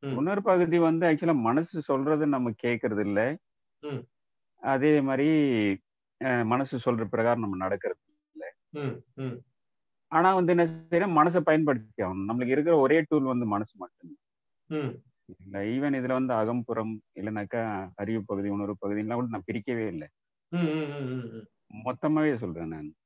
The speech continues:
Speaker 1: ம்,
Speaker 2: அந்த
Speaker 1: ம்.
Speaker 2: டைவர்ஷன், இது தேவையின் அடிப்படையில தான் நான் பேசுறேன்.
Speaker 1: ஓகே, ஓகே.
Speaker 2: இப்ப பயம்ன்றது ஒண்ணு இருக்கு, இல்லைன்னு சொல்ல.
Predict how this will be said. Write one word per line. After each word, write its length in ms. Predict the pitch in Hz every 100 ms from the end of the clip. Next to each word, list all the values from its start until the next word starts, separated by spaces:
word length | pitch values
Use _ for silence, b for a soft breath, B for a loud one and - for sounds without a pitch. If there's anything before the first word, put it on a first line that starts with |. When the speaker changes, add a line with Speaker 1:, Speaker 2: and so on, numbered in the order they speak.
| _ _
Speaker 1:
ம், 80 | -
Speaker 2:
அந்த 240 | - 104 104
Speaker 1:
ம். 160 | 90
Speaker 2:
டைவர்ஷன், 680 | - 101 120 117 123 113 107 -
இது 180 | 127 123
தேவையின் 380 | 139 156 165 143
அடிப்படையில 380 | 123 123 123 117
தான் 120 | 117
நான் 160 | 90 80
பேசுறேன். 440 | 80 _ _ - _ _ _
Speaker 1:
ஓகே, 300 | 151 156 156 -
ஓகே. 280 | 139 131 -
Speaker 2:
இப்ப 280 | - 101 95
பயம்ன்றது 580 | 85 92 123 147 156 165
ஒண்ணு 160 | 156 139
இருக்கு, 220 | 131 139
இல்லைன்னு 240 | 98 104
சொல்ல. 180 | - -